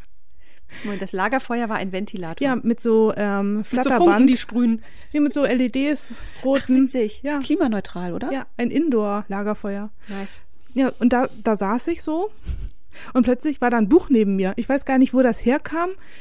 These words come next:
Speaker 2: Das war einfach da.
Speaker 1: Mhm.
Speaker 2: Und, ähm, ja, es war ganz bunt und ich hab's in die Hand genommen und da drauf stand Data Feminism.
Speaker 1: Ach.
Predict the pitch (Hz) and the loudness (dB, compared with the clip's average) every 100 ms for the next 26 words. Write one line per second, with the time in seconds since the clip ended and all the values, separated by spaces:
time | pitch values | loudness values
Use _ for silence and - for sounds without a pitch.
0 | - 247 - 254 262 339 330 - 262 185 | -6 -4 -2 2 2 0 -2 0 0 0
1 | 269 - - 190 170 175 214 - 247 247 | -4 -8 -10 -10 -10 -10 -4 4 6 6
2 | - 233 226 226 233 - - - - - | 4 2 4 2 0 -4 -10 -10 -8 -2
3 | 214 - - - - 220 220 - - 233 | -2 -2 -8 -8 -4 0 0 -2 4 4
4 | 392 247 220 - 220 190 220 269 269 247 | 6 2 0 0 0 0 0 2 2 2
5 | 226 240 233 - 233 208 180 214 240 247 | 0 0 -2 -2 -4 -4 -4 -2 -2 -2
6 | - 247 233 196 175 175 170 - - - | -2 0 2 0 -2 -6 -8 -10 -10 -10